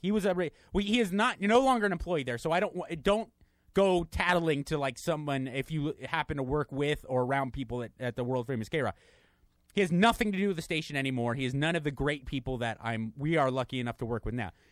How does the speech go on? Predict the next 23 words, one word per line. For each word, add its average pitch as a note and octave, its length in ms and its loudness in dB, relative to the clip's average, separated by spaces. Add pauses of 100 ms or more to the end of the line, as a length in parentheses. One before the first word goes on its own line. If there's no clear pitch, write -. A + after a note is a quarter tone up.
He G#3 80 2
used A#3+ 280 4
to A#3+ 60 0
work G#3 140 2
there C3 180 -4 (300)
ten, A3 180 4
five, G#3+ 160 4
ten E3 140 -2
years D3+ 180 -4
ago. E2+ 240 -10 (340)
And E3+ 140 -4
for C4 100 2
a G3+ 60 4
brief G#3+ 300 -4
time, C3+ 260 -4
he G2+ 100 -10
was E3+ 120 -4
a A#3+ 60 2
real C4+ 320 2
prick. C#3 420 -2 (1700)
And F#3+ 160 0
he C4+ 200 0
asked F3 440 -4